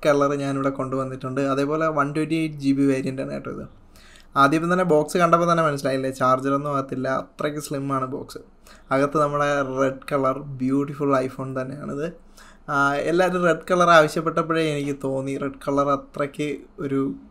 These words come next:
കൂൾ ലുക്കിംഗ് ആയിരിക്കുമെന്ന്. നമുക്ക് ബോക്സിനകത്ത് ഈ ഒരു കേബിൾ മാത്രമേ ഉള്ളൂ, നേരത്തെ പറഞ്ഞ പോലെ ചാർജർ ഇല്ല. ചാർജർ വേണമെങ്കിൽ നിങ്ങൾ എക്സ്ട്രാ വാങ്ങിക്കണം. ഇതാണ് അതിൻ്റെ ഒരു ചാർജർ എന്ന് പറയുന്നത്. ഇതിന് ഏകദേശം ഒരു രണ്ടായിരം രൂപയോളം അടുപ്പിച്ച് വില വരും.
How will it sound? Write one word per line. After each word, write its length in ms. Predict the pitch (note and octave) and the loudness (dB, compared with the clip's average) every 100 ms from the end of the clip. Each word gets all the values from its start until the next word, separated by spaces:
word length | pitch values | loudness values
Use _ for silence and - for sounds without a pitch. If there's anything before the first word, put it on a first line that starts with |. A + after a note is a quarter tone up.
| _ | _
കൂൾ 320 | - C#3 D3 C3+ | 0 2 2 -2
ലുക്കിംഗ് 320 | C3 C#3 C#3 | -2 -2 -2
ആയിരിക്കുമെന്ന്. 480 | C3 C3 C#3+ C3 - - - - - - - - | -4 -6 -12 -14 -20 -20 -20 -20 -20 -20 -12 -2
നമുക്ക് 180 | D#3+ F#3 | 2 4
ബോക്സിനകത്ത് 720 | E3 D#3 - F#3 D#3 - E3+ E3+ - | 4 2 -2 2 2 2 -2 -2 -4
ഈ 120 | D#3 D3+ | 0 2
ഒരു 140 | D#3 D#3 | 0 2
കേബിൾ 200 | C#3+ D3+ | 2 4
മാത്രമേ 360 | D#3 C#3 C#3 C#3 | 2 0 2 0
ഉള്ളൂ, 140 | C3 C3+ | 2 0
നേരത്തെ 280 | C3+ C3+ C#3+ | -2 -2 0
പറഞ്ഞ 260 | C#3 C3+ | 2 2
പോലെ 220 | C3+ C3+ C#3 | -2 -2 -2
ചാർജർ 420 | C3+ C3 C#3 C3+ | 0 0 0 -2
ഇല്ല. 160 | C3+ D3+ E3+ - | 0 -2 -2 -10
ചാർജർ 400 | D3 C#3 D#3 F3+ | 0 2 2 0
വേണമെങ്കിൽ 500 | F3 D3 D3 D3 D3 | 0 2 0 0 -4
നിങ്ങൾ 180 | C#3+ C#3 | -4 -4
എക്സ്ട്രാ 280 | C3+ - C#3 | -6 -6 -4
വാങ്ങിക്കണം. 420 | C3 C3 C3 D3 F3+ - - - - - | -4 -6 -8 -12 -12 -20 -20 -20 -20 -6
ഇതാണ് 320 | C#3 D3+ D#3 | -2 2 2
അതിൻ്റെ 180 | D3 D3 | 2 0
ഒരു 100 | D3 | -4
ചാർജർ 400 | C#3+ C#3 C3+ C#3 | 0 0 2 0
എന്ന് 160 | C#3 C3+ | -2 -4
പറയുന്നത്. 420 | C#3 C3+ C#3 E3+ - - E3+ | -4 -6 -6 -8 -10 -16 -10
ഇതിന് 240 | D#3+ F3 | -6 -4
ഏകദേശം 560 | E3 D#3+ E3 E3 F3+ F3 E3+ | -2 -2 -2 -4 -4 -6 -4
ഒരു 180 | D3+ D3+ | -4 -4
രണ്ടായിരം 460 | C#3+ C#3 C#3 C#3 | -2 -2 -2 -2
രൂപയോളം 400 | C#3 C#3 C#3 C#3+ - | -4 -4 -2 -4 -6
അടുപ്പിച്ച് 480 | C3+ C3+ C#3 C#3 C#3+ | -10 -10 -10 -10 -6
വില 260 | C3 C3 C3+ | -6 -4 -4
വരും. 300 | C3+ C#3+ | -4 -4